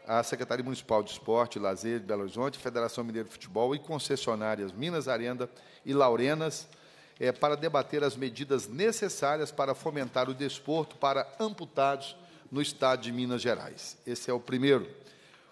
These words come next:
O segundo, o deputado que subscreve requer, nos termos do artigo cento e três, regimento interno, seja encaminhado à Secretaria de Estado de Educação, pedido de providência para verificar as condições de funcionamento da Escola Estadual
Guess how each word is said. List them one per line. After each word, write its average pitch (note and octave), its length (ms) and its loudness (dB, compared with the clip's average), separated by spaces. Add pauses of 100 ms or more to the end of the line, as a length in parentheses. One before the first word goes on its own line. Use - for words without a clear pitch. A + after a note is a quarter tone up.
(100)
O C3 60 -6
segundo, F3 460 -2
o F#3+ 40 -6
deputado D#3+ 340 -2
que - 60 -18
subscreve D3 460 -2
requer, D3 220 2
nos C#3+ 120 -4
termos C3+ 200 0
do B2+ 40 -2
artigo B2 240 -6
cento B2 160 -6
e - 40 -12
três, A#2+ 140 -2
regimento A2 240 -6
interno, B2+ 300 -2
seja C3+ 280 -4
encaminhado A#2+ 460 0
à - 20 -14
Secretaria G#2+ 320 -4
de G#2 60 -8
Estado G2 220 -2
de G2+ 60 -6
Educação, C#3+ 560 -4 (460)
pedido D#3+ 240 -2
de D3+ 40 -14
providência E3 400 -2
para D3+ 220 2
verificar D#3+ 500 0
as D3 140 -2
condições E3 500 -2
de - 60 -10
funcionamento C#3 560 -4
da C#3+ 80 2
Escola C#3 400 0
Estadual B2+ 640 0